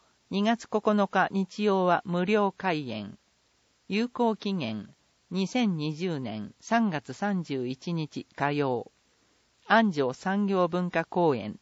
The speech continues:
デンパーク。裏は、市内在住の人のみ使用できます。本件の払い戻し、再発行はできません。本件の転売は禁止します。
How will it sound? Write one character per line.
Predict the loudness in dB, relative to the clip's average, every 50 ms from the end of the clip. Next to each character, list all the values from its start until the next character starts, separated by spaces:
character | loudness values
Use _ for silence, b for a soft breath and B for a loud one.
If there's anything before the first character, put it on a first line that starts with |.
| _ 0
デ | 0 2 2
ン | 2
パ | 2 2 2 2
ー | 0 -4 _
ク。 | -14 -14 -14 -16 _ _ _ _ _ _ _ _ _ _ _ _ _ _ _ _ _ _ _ _ -4
裏 | -2 2 4 4 4 4 4
は、 | 2 -2 -2 -6 _ _ _ _ _ _ _ _ _ _ _ _
市 | -16 -4 0 2 4
内 | 4 4 2 0 0
在 | 2 2 4 4 2 0
住 | 0 0 0
の | 0 0 0 -2
人 | -4 -4 -2 0
の | 0 0
み | 0 -2 -6
使 | -8 -8 -8 -4 0
用 | 0 0 0
で | 0 -2 -4
き | -4 -6
ま | -6 -6 -6
す。 | -8 -10 -18 -20 _ _ _ _ _ _ _ _ _ _ _ _ _
本 | 4 4 6 6 4
件 | 2 0 -2 -2 -4
の | -6 -4
払 | -2 0 2 2 4 2
い | 2 0
戻 | -2 0 0 -2 -2
し、 | -2 -6 -8 -8 -8 _
再 | -6 -2 0 0 0 0
発 | -2 -4 -4 -6 _
行 | -2 0 2 2 2
は | 0 0
で | -2 -4 -6
き | -4 -4 -4
ま | -4 -4
せ | -6 -6 -6 -6
ん。 | -6 -8 -10 _ _ _ _ _ _ _ _ _ _ _ _ _
本 | _ 2 4 4 4 4 2
件 | 0 -2 0 -2
の | -4 -4
転 | -4 -2 -2 0 0 2 2
売 | 2 2 2 2
は | 0 0 -2
禁 | -2 -2 -2 -2 -2
止 | -2 -2 -6
し | -6 -4 -4 -4
ま | -4 -4 -4
す。 | -6 -14 -20 _